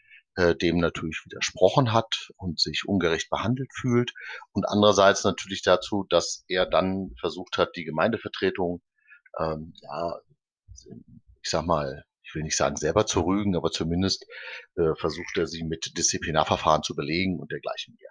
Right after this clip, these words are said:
Das ist einerseits rechtlich schwierig, ähm, andererseits zeigt das vielmehr, dass die Rüge, die ja über sechs Seiten begründet wurde, vielleicht werde ich sie hier noch mal, äh, sie ist ja öffentlich, aber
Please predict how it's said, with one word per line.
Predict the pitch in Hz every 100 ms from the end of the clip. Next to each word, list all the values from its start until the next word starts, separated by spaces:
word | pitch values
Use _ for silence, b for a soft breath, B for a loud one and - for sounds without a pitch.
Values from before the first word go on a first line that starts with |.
| _
Das | 117 -
ist | - -
einerseits | - 104 98 95 -
rechtlich | 98 - -
schwierig, | 170 202 202 - - B B B B -
ähm, | 107 104 107 -
andererseits | 117 110 107 98 107 - - -
zeigt | - 101 104 -
das | 104 -
vielmehr, | - 113 110 104 104 - b b
dass | - 90
die | - 85
Rüge, | 98 131 113
die | 95 95
ja | 92
über | 98 110 95
sechs | 87 101 -
Seiten | 104 95 - 101 92 95
begründet | 92 85 107 139 127 -
wurde, | 95 98 104 - _ _ _ _ _ _ _ _ - -
vielleicht | - 107 95 -
werde | 98
ich | 90
sie | - 90
hier | 95 101
noch | 90 -
mal, | 85 80 78 71
äh, | 85 78 69 - B B -
sie | 87
ist | -
ja | 120
öffentlich, | 110 127 - 139 117 127 131 -
aber | 90 90